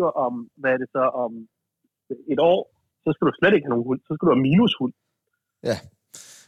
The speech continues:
Speaker 2: Nå, men,
Speaker 1: Ja.
Speaker 2: øh, ja, det er, det er, nu, nu skal vi, nu sender vi, vi folk på weekend. God weekend.
Speaker 1: Ja,
Speaker 2: Men,
Speaker 1: okay.
Speaker 2: men, øh,
Speaker 1: Det var Tsunami taler ude.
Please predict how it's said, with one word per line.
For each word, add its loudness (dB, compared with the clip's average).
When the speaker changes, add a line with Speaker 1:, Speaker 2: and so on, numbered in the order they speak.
Speaker 2:
Nå, 4
men, 0
Speaker 1:
Ja. 2
Speaker 2:
øh, 4
ja, 6
det 0
er, 4
det 0
er, 2
nu, -6
nu -8
skal -12
vi, -10
nu -8
sender -4
vi, -12
vi -14
folk -2
på -10
weekend. -12
God -10
weekend. -8
Speaker 1:
Ja, 4
Speaker 2:
Men, -6
Speaker 1:
okay. 0
Speaker 2:
men, 2
øh, 4
Speaker 1:
Det -2
var 0
Tsunami -12
taler -8
ude. 4